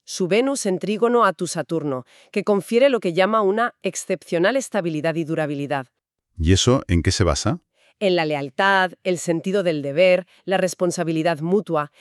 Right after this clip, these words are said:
Speaker 1: Es el compromiso que va más allá del enamoramiento. Es el "estoy aquí para lo bueno y para lo malo". Este aspecto es como el cemento que une los ladrillos.
Speaker 2: O sea que la lealtad y el compromiso pueden ser más fuertes que las luchas de poder.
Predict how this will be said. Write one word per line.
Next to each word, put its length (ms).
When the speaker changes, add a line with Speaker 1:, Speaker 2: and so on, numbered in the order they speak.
Speaker 1:
Es 160
el 120
compromiso 640
que 140
va 160
más 320
allá 260
del 160
enamoramiento. 840
Es 200
el 160
"estoy 400
aquí 280
para 280
lo 100
bueno 300
y 40
para 220
lo 80
malo". 380
Este 200
aspecto 640
es 160
como 160
el 80
cemento 500
que 140
une 240
los 160
ladrillos. 600
Speaker 2:
O 80
sea 220
que 160
la 120
lealtad 600
y 100
el 140
compromiso 640
pueden 300
ser 240
más 260
fuertes 480
que 100
las 220
luchas 340
de 100
poder. 440